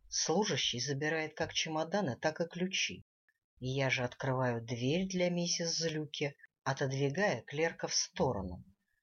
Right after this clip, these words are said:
Так поступает мужчина, открывает дверь для своей сотрудницы.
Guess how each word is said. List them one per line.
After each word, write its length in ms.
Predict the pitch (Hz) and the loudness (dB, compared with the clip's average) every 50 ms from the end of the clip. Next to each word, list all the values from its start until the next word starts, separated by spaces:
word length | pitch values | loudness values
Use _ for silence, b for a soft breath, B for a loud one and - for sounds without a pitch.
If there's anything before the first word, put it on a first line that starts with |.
| _ _ _ _ _ _ | _ _ _ _ _ _
Так 260 | - 143 139 - - - | -2 -2 -2 -2 -6 -4
поступает 680 | 139 131 - - - - - - 160 156 160 160 - | 0 0 0 0 -2 -4 -2 0 2 2 0 0 -2
мужчина, 680 | 180 190 190 - - - - - 123 107 101 90 67 - - _ B B B B _ | -2 0 0 0 0 0 0 0 -2 -4 -4 -6 -8 -10 -14 _ B B B B _
открывает 800 | - 131 135 - - 143 139 135 131 127 117 110 107 107 117 | -4 -4 -4 -2 -2 0 0 2 2 2 0 0 -2 -4 -6
дверь 440 | 120 123 120 120 127 147 202 - - | -6 -4 -2 0 0 0 0 -2 -4
для 240 | - 131 127 131 123 | -4 -2 0 0 0
своей 720 | - - - - 123 120 113 117 117 120 143 160 185 190 - _ _ | 2 2 2 0 0 0 0 0 0 0 -2 -2 -4 -6 -12 _ _
сотрудницы. 1120 | - - - - 226 233 - - 135 120 107 101 113 110 110 107 - - - 117 117 | -4 -2 0 0 0 0 0 -2 -2 -2 -2 -2 -4 -6 -4 0 0 0 0 -2 -6